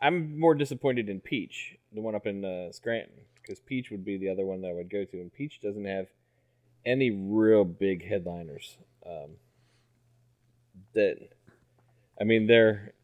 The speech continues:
their headliners are String Cheese Incident and Joe Russo's Almost Dead, and Oyster.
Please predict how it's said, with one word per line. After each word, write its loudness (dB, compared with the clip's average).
their 2
headliners 0
are -2
String -2
Cheese 0
Incident -2
and -8
Joe 4
Russo's 0
Almost -2
Dead, 4
and -14
Oyster. -4